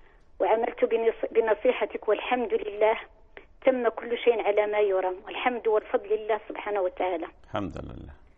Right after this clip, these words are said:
Speaker 1: آه، سؤال ابني يطرح السؤال الآن، هو متزوج، آه، زوجته لم تلتحق به بعد، وإن شاء الله في، آه، عيد الأضحى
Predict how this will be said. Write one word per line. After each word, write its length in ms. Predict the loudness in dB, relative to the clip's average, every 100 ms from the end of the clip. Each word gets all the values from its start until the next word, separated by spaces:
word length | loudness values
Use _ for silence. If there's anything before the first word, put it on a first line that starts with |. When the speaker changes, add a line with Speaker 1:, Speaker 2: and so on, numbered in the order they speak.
| -20 -20 -20 -20 -8 4
Speaker 1:
آه، 460 | 6 8 8 6 2 -8 -12 0
سؤال 400 | 4 6 4 0
ابني 260 | -6 0
يطرح 260 | 0 0 -4
السؤال 400 | -4 0 2 2
الآن، 300 | 0 0 -2 -6 -20 _ -8
هو 160 | 2 4
متزوج، 720 | 4 2 0 4 4 4 0 -2 -14 -20 _ -6
آه، 200 | 0 2 4
زوجته 400 | 4 4 0 -2
لم 140 | -2
تلتحق 480 | -2 -4 -4 -6 -8
به 200 | -4 2
بعد، 160 | 2 2 -4 -20 -20 _ _ _
وإن 220 | 0 0
شاء 280 | -2 0 2
الله 200 | 2 0
في، 160 | 2 4
آه، 880 | 6 6 4 2 -8 -2 -2 0 2
عيد 180 | 2
الأضحى 460 | 2 -2 0 -2